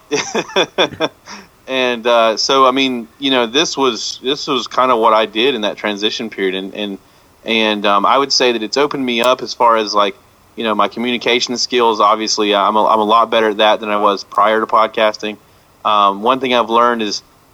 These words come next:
is to be in the moment with things. You know, whenever, whenever you're interviewing somebody that was your childhood hero, in that moment,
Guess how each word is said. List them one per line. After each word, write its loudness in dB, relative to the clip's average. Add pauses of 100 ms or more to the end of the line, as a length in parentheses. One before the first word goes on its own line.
is -10
to -8
be -2
in -2
the 0
moment 0
with -4
things. -2
You -6
know, 2
whenever, 0
whenever -2
you're 0
interviewing -4
somebody 0
that 0
was -4
your -2
childhood 0
hero, 2 (480)
in -4
that 2
moment, 0